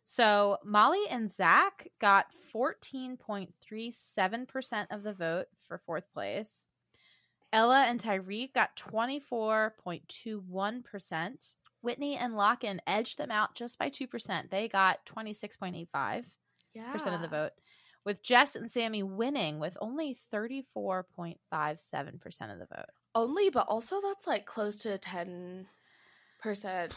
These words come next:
Speaker 2: more than
Speaker 1: More.
Speaker 2: Whitney. I would have assumed that Whitney and Locken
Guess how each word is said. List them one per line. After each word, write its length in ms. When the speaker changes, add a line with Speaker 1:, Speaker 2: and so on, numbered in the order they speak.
Speaker 2:
more 440
than 360
Speaker 1:
More. 480
Speaker 2:
Whitney. 240
I 140
would 120
have 100
assumed 380
that 360
Whitney 220
and 100
Locken 400